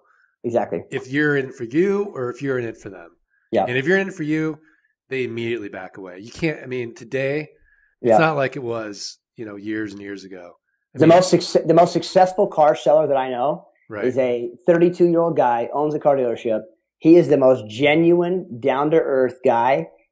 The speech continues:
Speaker 1: and everybody loves this guy. And he, like, if you walk in and said, "Hey, look, man, I need, I need help. I really want this car.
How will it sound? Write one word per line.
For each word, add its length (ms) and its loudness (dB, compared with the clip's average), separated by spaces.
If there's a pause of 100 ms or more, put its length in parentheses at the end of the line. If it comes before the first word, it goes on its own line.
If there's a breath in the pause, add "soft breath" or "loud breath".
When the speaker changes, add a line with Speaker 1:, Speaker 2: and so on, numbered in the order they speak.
(160)
Speaker 1:
and 140 0 (160)
everybody 580 4
loves 240 0
this 140 -6
guy. 180 -2
And 180 -2
he, 120 8
like, 220 4
if 80 -4
you 120 0
walk 240 4
in 100 -2
and 80 -4
said, 140 -4
"Hey, 140 -2
look, 180 -4
man, 140 -8
I 80 -6
need, 180 -4
I 100 -8
need 200 -2
help. 360 4
I 60 4
really 300 6
want 180 2
this 160 -2
car. 440 2